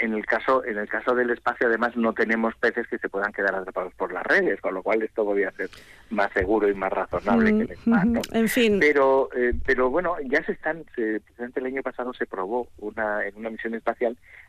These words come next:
Speaker 1: la idea esa del poder lanzar una especie de estructura tipo red que, eh, se pudiera, digamos, atrapar un satélite, ¿no? Eh, bueno, por ahí va un poco el futuro, pero claro, esto va a costar dinero y una vez más, eh, lo vamos a tener que pagar entre todos,
Speaker 2: Y
Speaker 1: porque
Speaker 2: mientras
Speaker 1: estas
Speaker 2: tanto,
Speaker 1: cosas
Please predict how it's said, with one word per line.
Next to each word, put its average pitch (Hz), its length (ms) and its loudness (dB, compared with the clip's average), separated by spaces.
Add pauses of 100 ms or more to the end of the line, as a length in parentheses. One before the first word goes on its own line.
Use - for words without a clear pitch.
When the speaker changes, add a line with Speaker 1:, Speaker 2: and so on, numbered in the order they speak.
Speaker 1:
la 104 120 0
idea 113 200 2
esa 113 240 2
del 101 180 0
poder 107 300 -4
lanzar 113 480 0
una 101 180 -8
especie 101 380 -4
de 95 80 -6
estructura 104 600 -2 (300)
tipo - 240 -4
red 117 260 2 (540)
que, 117 640 2
eh, 95 100 -8
se 101 80 -2
pudiera, 101 500 0 (400)
digamos, 110 300 -6
atrapar 101 480 -2
un 101 140 -8
satélite, - 640 -12
¿no? - 120 -16 (360)
Eh, 135 200 2
bueno, 143 560 -2
por 139 160 2
ahí 147 60 4
va 170 100 2
un 196 80 -6
poco 127 240 2
el 110 100 0
futuro, 170 380 -2
pero 104 180 -2
claro, 175 220 0
esto - 200 -4
va 107 80 0
a 104 40 -4
costar 120 320 -2
dinero 147 400 0
y 113 80 -6
una 107 180 -2
vez 120 160 0
más, 139 260 0 (600)
eh, 104 500 -4
lo 98 120 -4
vamos 107 180 -4
a 120 60 -4
tener 123 160 -2
que 107 100 -2
pagar 87 260 -4
entre - 220 -12
todos, 120 300 -6
Speaker 2:
Y - 20 -20
Speaker 1:
porque 269 160 2
Speaker 2:
mientras 202 400 2
Speaker 1:
estas 208 140 2
Speaker 2:
tanto, 214 200 2
Speaker 1:
cosas 262 260 2